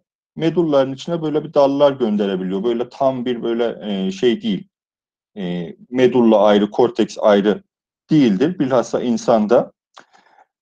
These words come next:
Yüzde seksen doksan korteks, yüzde on yirmi medulladır. Korteksin kökeni ara mezodermden gelişiyor. Korteks ara mezodermden gelişiyor.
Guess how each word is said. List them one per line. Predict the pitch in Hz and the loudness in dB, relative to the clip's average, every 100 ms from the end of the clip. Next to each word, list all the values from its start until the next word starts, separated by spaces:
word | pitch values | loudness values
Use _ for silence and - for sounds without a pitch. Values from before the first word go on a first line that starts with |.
| _ | _
Yüzde | 139 160 175 190 | -2 0 2 2
seksen | 190 175 185 165 | 2 2 0 2
doksan | 170 170 180 160 | 0 0 -2 -2
korteks, | 160 175 175 180 185 - - | 0 0 2 0 0 -4 -6
yüzde | 156 151 170 | -4 0 -2
on | 160 160 | -2 -4
yirmi | 151 151 147 | -4 -4 -6
medulladır. | 143 147 143 160 139 117 151 180 | -6 -4 -2 -2 0 -2 -4 -10
Korteksin | - 185 190 180 151 - 131 | 0 2 2 0 -4 -8 -4
kökeni | - 175 175 147 165 220 - _ _ | 0 2 2 0 0 -4 -6 _ _
ara | 135 147 175 180 | 4 6 6 6
mezodermden | 156 120 113 101 95 90 92 90 | 2 0 0 2 2 0 -4 -4
gelişiyor. | 87 85 85 - 87 76 - | -6 -8 -10 -12 -14 -14 -6
Korteks | - 139 - 95 - - | -2 0 -2 -6 -8 -4
ara | 113 110 127 | 0 2 2
mezodermden | 160 175 175 170 170 175 170 | 2 2 4 4 2 -2 0
gelişiyor. | 170 160 - 180 180 | -2 -4 -2 -2 -2